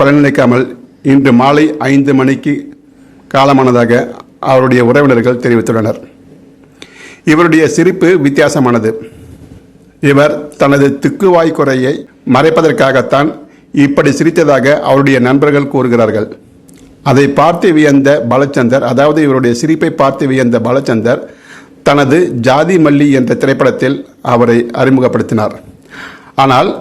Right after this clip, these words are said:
அதற்கு முன்பே நீங்கள் கேட்டவை என்ற படத்தில் இடம்பெற்ற அடியே என்ற பாடலில் இவர் இசைக்கலைஞராக நடனமாடியிருக்கிறார். இதுவரை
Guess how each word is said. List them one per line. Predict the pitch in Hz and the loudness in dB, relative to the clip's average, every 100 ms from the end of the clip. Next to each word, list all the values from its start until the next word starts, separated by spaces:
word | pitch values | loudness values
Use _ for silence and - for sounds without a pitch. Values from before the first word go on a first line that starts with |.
| - - - | -16 -8 -2
அதற்கு | 139 160 170 165 | 0 0 2 2
முன்பே | 165 160 175 - - - - _ - - - - 143 | 2 2 0 -2 -14 -20 -20 _ -20 -20 -14 0 2
நீங்கள் | 175 180 175 - | 2 2 0 0
கேட்டவை | 151 - 147 151 135 | -2 0 0 2 0
என்ற | 131 139 | 0 0
படத்தில் | 143 143 151 160 139 | -2 0 -2 0 0
இடம்பெற்ற | 151 147 135 143 151 - | 0 0 0 0 -2 0
அடியே | 139 160 160 170 135 | 0 2 2 2 0
என்ற | 123 | 0
பாடலில் | 120 131 131 139 151 127 | 0 0 2 0 -2 -2
இவர் | 123 147 - - - _ 139 | 0 -2 -6 -18 -20 _ 0
இசைக்கலைஞராக | 139 180 151 147 135 127 131 147 - - - _ _ _ _ | 2 0 2 2 2 2 2 -2 -6 -16 -20 _ _ _ _
நடனமாடியிருக்கிறார். | - 131 143 147 127 120 117 117 110 95 - _ _ | -2 2 2 2 2 0 0 -2 -4 -6 -10 _ _
இதுவரை | 160 160 160 | 0 2 2